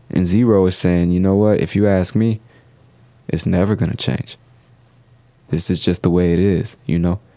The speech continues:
It's been way more than four hundred years, and it's probably going to be a lot more, you know?" So you might, you might say it's a pessimistic view, but I just think it's realistic. I'm not saying that things can't get better, but things like racism,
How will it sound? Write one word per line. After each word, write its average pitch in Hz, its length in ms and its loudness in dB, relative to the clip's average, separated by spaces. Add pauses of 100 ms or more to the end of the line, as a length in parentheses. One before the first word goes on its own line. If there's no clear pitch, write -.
(440)
It's 90 140 -2
been 87 240 0
way 104 220 4
more 104 280 2
than 95 140 0
four 98 260 2
hundred 95 280 0
years, 90 440 0 (720)
and 85 220 0
it's 87 100 -2
probably 92 380 0
going 90 240 0
to 85 60 -2
be 90 120 0
a 85 80 2
lot 87 240 0
more, 85 380 -2 (360)
you 156 120 -2
know?" 87 180 0
So - 160 -4
you 98 140 2
might, 110 360 0 (320)
you - 80 -2
might 101 180 2
say 92 420 0 (500)
it's 90 100 -4
a 85 60 -4
pessimistic 95 760 -2
view, 104 260 0
but 71 160 -2
I 92 80 2
just 92 160 -4
think 87 180 -4
it's - 120 -8
realistic. 90 640 -2 (1400)
I'm 92 80 -4
not 101 160 0
saying 107 240 0
that 92 100 -2
things 98 200 0
can't 101 300 -2
get 90 160 -2
better, 90 240 0
but 82 280 -4
things 98 200 0
like 92 200 -2
racism, 95 720 -2